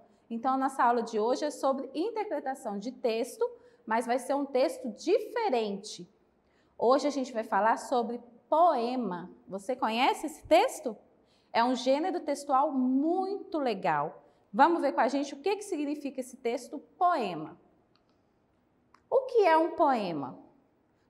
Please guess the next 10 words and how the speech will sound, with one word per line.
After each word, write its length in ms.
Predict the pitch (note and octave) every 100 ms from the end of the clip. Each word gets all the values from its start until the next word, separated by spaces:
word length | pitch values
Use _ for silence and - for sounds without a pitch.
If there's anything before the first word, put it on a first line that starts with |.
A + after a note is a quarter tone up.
| _
Poema 640 | C4+ A#3+ G#3 A3 C#4+ G4 -
é 100 | B3
um 100 | C4
gênero 540 | B3+ C4 D#4 A4+ G4
textual 800 | - D#4 - C4+ G3 G3 G#3+ D4 -
estruturados 1200 | C#4 A4+ - E4+ F4 - C#4+ F#3 F#3+ F#3+ G3 G3
em 120 | F#3
versos 720 | E3+ G3+ C4 - G#4+ A4 -
e 100 | D4+
estrofes. 880 | F4+ - - F#3 E3+ - - - -